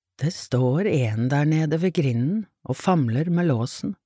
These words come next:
En høy, bøyd skikkelse med hvitt hår under en dryppende, våt, gammel hatt. Det er vår gamle gartner som forlater oss.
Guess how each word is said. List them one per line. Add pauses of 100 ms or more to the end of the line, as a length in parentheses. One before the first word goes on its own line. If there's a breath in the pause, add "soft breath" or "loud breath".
(600)
En
høy,
bøyd
skikkelse
med
hvitt
hår
under
en
dryppende,
våt,
gammel
hatt. (520 soft breath)
Det
er
vår
gamle
gartner
som
forlater
oss.